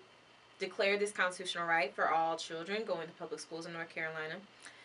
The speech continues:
However, between various courts, legislative sessions, and governors,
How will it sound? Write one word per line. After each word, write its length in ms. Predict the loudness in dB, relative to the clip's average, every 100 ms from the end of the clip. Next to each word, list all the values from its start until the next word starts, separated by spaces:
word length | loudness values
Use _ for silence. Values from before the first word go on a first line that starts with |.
| -20 -8
However, 800 | 12 12 12 12 12 12 12 12
between 320 | 10 2 2 6
various 440 | 10 10 10 4
courts, 760 | 0 4 10 12 12 10 4 -2
legislative 680 | 4 4 4 4 4 4 2
sessions, 1080 | 6 6 6 2 4 6 6 6 2 -2 -2
and 300 | 0 0 2
governors, 840 | 6 8 10 10 10 8 6 4